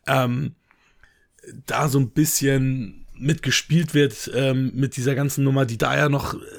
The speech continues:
an der Tagesordnung war mit den, mit den Frauen und,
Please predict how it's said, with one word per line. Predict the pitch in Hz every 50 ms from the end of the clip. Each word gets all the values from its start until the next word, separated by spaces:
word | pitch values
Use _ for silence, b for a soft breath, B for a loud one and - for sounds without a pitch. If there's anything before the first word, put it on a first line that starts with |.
| - - - _ - - - - -
an | 151 147
der | 147 131
Tagesordnung | - - 151 170 175 175 - - 123 131 123 123 131 127 120
war | 135 123 131
mit | 131 127 -
den, | 139 127 127 127
mit | 123 -
den | 127 127
Frauen | - - - 120 131 131 131 139 147 156
und, | 160 139 123 107